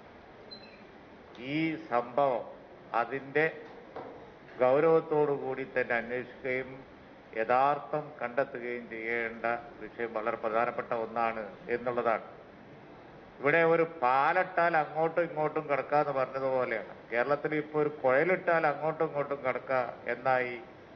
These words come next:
ഈ പഴമൊഴി മാറുകയാണ്. ഇന്ന് നിയമസഭയില് വന്ന മറുപടിയൊക്കെ കണ്ടാൽ, ബഹുമാനപ്പെട്ട മുഖ്യമന്ത്രി മറുപടി പറഞ്ഞപ്പോ ഉള്ള സ്ഥിതി വെച്ച് വിലയിരുത്തുകയാണ് എന്നുണ്ടെങ്കിൽ,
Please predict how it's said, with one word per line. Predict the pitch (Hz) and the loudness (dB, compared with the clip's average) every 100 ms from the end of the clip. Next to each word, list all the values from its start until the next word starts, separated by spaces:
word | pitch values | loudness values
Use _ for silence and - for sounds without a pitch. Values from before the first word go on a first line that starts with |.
| - - - | -20 -18 -10
ഈ | 120 | -4
പഴമൊഴി | 117 120 123 131 | 2 2 2 0
മാറുകയാണ്. | 131 113 123 127 107 - - - - - - - - - - - - - | 2 2 4 4 2 -4 -16 -20 -20 -20 -20 -20 -20 -20 -20 -20 -20 -10
ഇന്ന് | 131 151 185 185 | -6 2 4 6
നിയമസഭയില് | 156 151 175 175 180 180 185 180 185 185 - - - - - - - | 2 2 2 2 2 4 4 4 4 2 -2 -10 -16 -20 -20 -14 0
വന്ന | 131 139 165 | 2 4 2
മറുപടിയൊക്കെ | 175 147 139 156 170 160 165 143 | 2 2 2 2 4 2 0 -2
കണ്ടാൽ, | 131 123 147 139 | -4 0 2 2
ബഹുമാനപ്പെട്ട | 120 120 131 139 135 | 0 -4 -2 -2 -2
മുഖ്യമന്ത്രി | 135 120 139 139 143 143 147 147 143 - - - - - - - | -4 -4 -2 -2 -2 -2 -2 -2 -4 -12 -20 -20 -20 -20 -12 0
മറുപടി | 123 131 139 151 | 2 2 2 0
പറഞ്ഞപ്പോ | 139 135 131 131 139 139 147 147 - - | 2 2 0 0 -2 -2 0 0 0 -6
ഉള്ള | 123 123 135 143 | -2 -2 2 2
സ്ഥിതി | - 120 131 | 0 -10 -6
വെച്ച് | 131 123 - | -6 -6 -6
വിലയിരുത്തുകയാണ് | 139 120 127 135 131 - 139 127 127 143 - - | -4 -2 0 -2 -4 -2 2 2 0 -6 -12 -10
എന്നുണ്ടെങ്കിൽ, | 120 120 135 120 127 123 135 107 | -8 -6 -6 -4 -2 -2 -2 -6